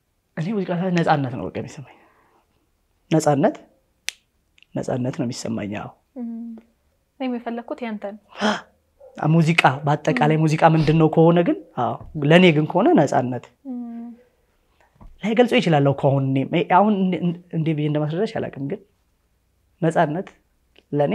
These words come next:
Speaker 1: ሙዚቃ ነፃነት ነው።
Speaker 2: ነፃ ትሆናለህ ሙዚቃ አካባቢ ስትሆን፣ ሙዚቃ ያለበት አካባቢ ስትሆን።
Speaker 1: አዎ፣ ሙዚቃ በቃ ስሰብ-፣ ገና ኢንትሮ ስትሰሚ ምናምን ነው ነፃ <laughs> እንደዛ ብትሆኝ።
Speaker 2: <laughs> እ፣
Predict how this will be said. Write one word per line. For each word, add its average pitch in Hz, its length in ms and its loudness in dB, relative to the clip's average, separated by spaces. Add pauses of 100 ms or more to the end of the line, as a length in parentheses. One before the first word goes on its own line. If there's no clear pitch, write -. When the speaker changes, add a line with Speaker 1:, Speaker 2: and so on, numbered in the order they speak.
Speaker 1:
ሙዚቃ 180 300 -2
ነፃነት 147 400 -4
ነው። - 120 -20 (320)
Speaker 2:
ነፃ 240 200 -10
ትሆናለህ 226 460 -12 (100)
ሙዚቃ - 260 -18 (220)
አካባቢ 226 440 0
ስትሆን፣ - 380 -14
ሙዚቃ 240 260 -8
ያለበት 226 360 0
አካባቢ - 380 -12
ስትሆን። - 240 -4
Speaker 1:
አዎ፣ 139 240 0
ሙዚቃ 180 320 -2 (100)
በቃ - 260 -4
ስሰብ-፣ 160 360 -4
ገና 185 220 2
ኢንትሮ 170 320 -4
ስትሰሚ 156 320 -8
ምናምን 151 320 -8
ነው 156 200 -10
ነፃ 151 180 -10 (260)
<laughs> 120 280 -6
እንደዛ 151 320 4
ብትሆኝ። 139 300 -2
Speaker 2:
<laughs> - 80 -12 (1160)
እ፣ 196 100 4